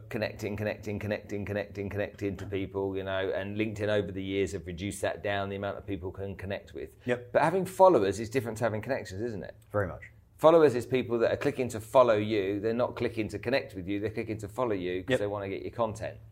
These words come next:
Speaker 2: Yep.
Speaker 1: I know that there's not many people who are gonna make a rap video. <laughs>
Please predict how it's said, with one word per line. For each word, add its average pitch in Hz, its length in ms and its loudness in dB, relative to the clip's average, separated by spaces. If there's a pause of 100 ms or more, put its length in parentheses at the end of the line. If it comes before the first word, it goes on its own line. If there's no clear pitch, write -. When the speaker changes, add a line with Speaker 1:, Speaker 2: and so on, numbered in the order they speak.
(120)
Speaker 2:
Yep. 107 120 -8 (1600)
Speaker 1:
I 151 140 6
know 156 220 6
that 131 60 4
there's 117 160 0
not 135 100 2
many 120 140 0
people 110 220 -2
who 104 60 0
are 98 40 0
gonna 98 140 -2
make 95 200 -4
a 90 40 -8
rap 82 260 -6
video. 71 360 -8
<laughs> - 60 -18